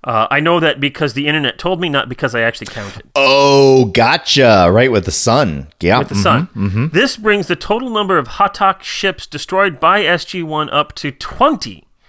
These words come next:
Speaker 1: since Stargate Command's inception.
Speaker 2: Telling you, the biggest bane, bane, is he bringing it back? The
Speaker 1: Oh,
Speaker 2: biggest
Speaker 1: boy.
Speaker 2: thorn in the side of the System Lords is this Scrappy-Doo team from the Cheyenne Mountain base.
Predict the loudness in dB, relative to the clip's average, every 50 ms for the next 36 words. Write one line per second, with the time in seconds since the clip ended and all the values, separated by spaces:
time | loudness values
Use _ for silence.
0 | _ _ _ _ _ _ _ -14 -12 -8 -6 -6 -6 -6 -10 -8 -4 0 0 0
1 | 0 -2 -6 -8 -8 -10 -8 -6 -4 -4 -6 -6 -8 -10 -12 -8 -8 -8 -8 -8
2 | -12 -14 -16 -18 _ _ _ _ _ _ _ _ -16 -8 _ 2 2 4 4 4
3 | 4 4 4 4 2 0 -4 -4 -2 -2 -2 0 0 2 2 4 4 2 0 -2
4 | -6 -10 -16 _ _ _ _ _ _ _ _ -16 -16 -16 -6 -2 -2 0 0 0
5 | -2 -2 -4 -6 -8 -10 -12 -12 -14 -14 -12 -12 -10 -10 -12 -12 -16 _ _ -14
6 | -12 -10 -10 -10 -10 -10 -10 -12 -14 -14 -16 _ -16 -14 -12 -12 -10 -12 -4 -2
7 | -2 0 0 2 2 2 0 0 -4 -2 0 2 4 4 4 4 4 2 2 2
8 | 0 0 0 2 2 4 4 4 4 4 2 2 0 -2 -2 -2 -2 -2 -2 -2
9 | 0 2 2 2 2 2 0 -2 -2 -2 -2 -2 0 0 0 0 -2 -2 -4 -6
10 | _ -4 -2 -2 0 0 0 0 2 2 0 0 0 0 0 2 2 2 2 2
11 | 0 -2 -4 -6 -6 -4 -4 -2 -2 -4 -6 -6 -8 -8 -10 -10 -12 -12 -12 -14
12 | -12 -12 -12 -10 -8 -6 -4 -4 -2 -2 -4 -4 -4 -6 -4 -4 -6 -6 -6 -6
13 | -8 -6 -6 -6 -8 -8 -10 -12 -10 _ -10 -10 -10 -12 -12 -12 -12 -14 -16 -20
14 | -20 -20